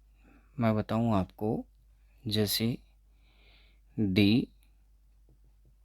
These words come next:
ऑफिसा, दी ऑफिसा, तो इसमें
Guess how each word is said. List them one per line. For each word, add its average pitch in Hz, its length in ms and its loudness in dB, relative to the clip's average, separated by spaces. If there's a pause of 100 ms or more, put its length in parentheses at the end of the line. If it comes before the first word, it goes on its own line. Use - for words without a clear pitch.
(160)
ऑफिसा, 104 680 0 (380)
दी 120 560 4
ऑफिसा, - 600 0 (640)
तो - 120 -6
इसमें 139 500 2